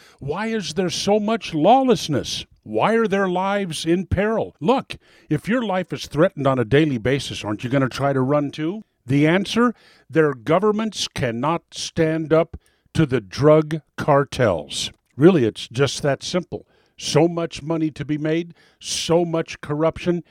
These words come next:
These governments are unstable. They are violent. There is lawlessness because of the drug cartels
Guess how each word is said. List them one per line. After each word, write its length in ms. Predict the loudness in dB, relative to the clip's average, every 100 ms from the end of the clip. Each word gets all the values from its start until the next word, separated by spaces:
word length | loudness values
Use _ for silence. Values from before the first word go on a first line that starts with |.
| _ _ -2
These 320 | 2 2 0
governments 580 | 0 0 0 -4 -8 -6
are 160 | -4 -4
unstable. 760 | -4 -8 -6 -2 -2 0 -4 _
They 180 | -6 -4
are 160 | -4 -6
violent. 720 | -10 -2 2 2 2 -4 -4
There 220 | -6 -4
is 260 | -8 -10 -4
lawlessness 760 | 2 2 2 -2 -2 -4 -4 -16 _ _ _
because 680 | -12 -6 0 2 0 -6 -16 _ _
of 200 | -8 -6
the 100 | -4
drug 540 | -4 -2 0 0 -2 -14 _ -8
cartels 800 | 0 0 0 -6 -6 -8 -12